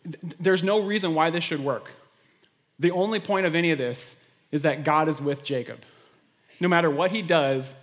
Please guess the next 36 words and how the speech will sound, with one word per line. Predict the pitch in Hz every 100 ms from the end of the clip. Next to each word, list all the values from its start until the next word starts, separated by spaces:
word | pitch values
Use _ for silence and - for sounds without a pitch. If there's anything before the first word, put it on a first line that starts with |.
| -
it | 156
is | 147
prospering | - 156 156 147
because | 131 135 143
God | 117 143 147 151
is | 139
with | 131 135
him. | 135 117 - - -
And | 160 151
God | 165 208
is | 180
with | 180 190
him | 147
even | 151 180 180
if | 156
Laban | 151 156 151
is | 143
against | 143 139 135
him. | 113 101
That's | 123 151 -
the | 165
point | - 156 139
of |
this | 127 123
story. | - 123 110
It's | 135 160
a |
crazy | - 180 175 160
story. | 143 151 123
You're | 127
like, | 123 -
"That | 170 175
doesn't | 160 147
make | 147
any | 147 139
sense." | 139 123 -